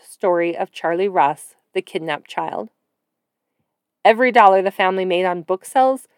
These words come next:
went back into the search for Charlie. Christian estimated that he spent sixty thousand dollars looking for his son, triple the amount the kidnappers had originally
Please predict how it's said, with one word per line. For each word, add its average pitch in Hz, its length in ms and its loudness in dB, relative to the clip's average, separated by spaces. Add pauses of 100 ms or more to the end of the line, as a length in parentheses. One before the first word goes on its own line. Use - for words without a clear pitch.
(320)
went 240 300 0
back 226 240 6
into 190 180 -4
the 190 120 -6
search 156 320 -8
for 160 140 -12
Charlie. 180 540 -2 (1120)
Christian 254 380 0
estimated 196 560 0
that 170 100 0
he 220 160 -6
spent - 400 -4
sixty - 600 -4 (180)
thousand 196 460 4
dollars 185 480 0
looking 185 340 -8
for 160 160 -8
his 160 180 -20
son, - 340 -12 (840)
triple 269 340 0
the 208 140 0
amount 175 300 -2
the 185 60 -8
kidnappers 185 560 -8
had 185 120 -8
originally 165 560 -8